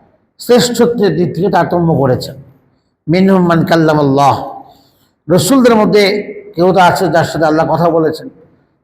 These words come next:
হযরত মূসা, তার নাম কালিমুল্লাহ, তার উপাধি, মানে তিনি আল্লাহর সাথে কথোপকথনকারী।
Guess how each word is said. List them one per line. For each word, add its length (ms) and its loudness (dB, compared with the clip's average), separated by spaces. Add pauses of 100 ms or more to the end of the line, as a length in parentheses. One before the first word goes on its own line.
হযরত 320 0
মূসা, 460 0
তার 160 0
নাম 200 -2
কালিমুল্লাহ, 680 0 (320)
তার 100 -2
উপাধি, 400 -2 (420)
মানে 180 0
তিনি 160 2
আল্লাহর 320 2
সাথে 480 -4 (320)
কথোপকথনকারী। 880 0